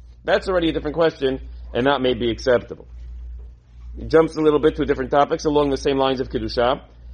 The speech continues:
"En liknot me'ilim leSefer Torah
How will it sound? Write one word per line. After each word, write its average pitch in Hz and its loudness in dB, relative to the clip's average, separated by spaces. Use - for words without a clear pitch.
"En 254 4
liknot 214 -2
me'ilim 170 2
leSefer 180 0
Torah 156 4